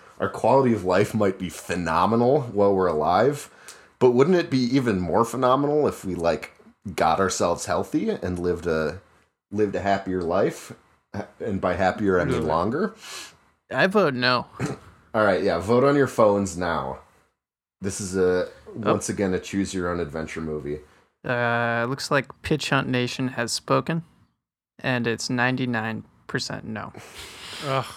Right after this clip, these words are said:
Speaker 1: I'm gonna use
Speaker 2: So does
Speaker 1: my
Speaker 2: that, does that change your pitch?
Speaker 1: It doesn't change my pitch because I'm gonna use my, uh, my afforded one veto, and I'm gonna
Speaker 2: <laughs>
Speaker 1: veto that vote,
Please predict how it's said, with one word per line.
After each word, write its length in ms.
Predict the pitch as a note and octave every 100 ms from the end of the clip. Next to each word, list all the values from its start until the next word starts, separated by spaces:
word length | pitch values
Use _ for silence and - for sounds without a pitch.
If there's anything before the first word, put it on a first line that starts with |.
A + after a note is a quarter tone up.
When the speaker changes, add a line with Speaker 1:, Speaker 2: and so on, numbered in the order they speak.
| - _ _ -
Speaker 1:
I'm 140 | C3+
gonna 120 | D3+
use 280 | E3+ D3 D3
Speaker 2:
So 60 | C3
does 100 | B2
Speaker 1:
my 80 | A#2+
Speaker 2:
that, 200 | A2 C3
does 120 | C3+
that 160 | D3 D#3+
change 300 | - D3+ C3+
your 100 | C3
pitch? 240 | - C3+ C3+
Speaker 1:
It 100 | C3+
doesn't 240 | C3+ C3+
change 280 | A#2 A#2 G2+
my 140 | A2
pitch 320 | G2 G2 G2
because 240 | G#2+ G2 G2+
I'm 80 | G#2
gonna 140 | A2
use 380 | G2+ G2 F#2+ -
my, 340 | G2 F#2 E2+ D2 - -
uh, 420 | G2+ F2 E2+ E2+ - - _ _ _ _ _
my 200 | G#2 F#2+
afforded 560 | F2+ - F#2 F2+ E2+ D#2
one 340 | D#2+ F2 E2+
veto, 580 | D2+ E2 E2 E2 D#2+ D2+ - - - -
and 80 | G2+
I'm 140 | G2+
gonna 180 | G#2 G2
Speaker 2:
<laughs> 140 | -
Speaker 1:
veto 240 | - G#2+ F#2
that 200 | F2+ D2+
vote, 480 | D2 E2+ F2 -